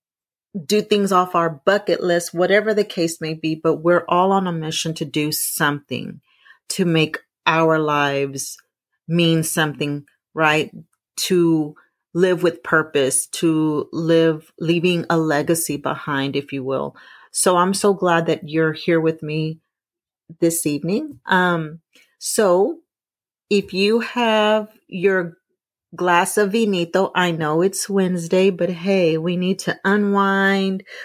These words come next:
We need to just chill and relax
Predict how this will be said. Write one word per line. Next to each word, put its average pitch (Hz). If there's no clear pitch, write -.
We 180
need 170
to 170
just 165
chill 226
and 190
relax 190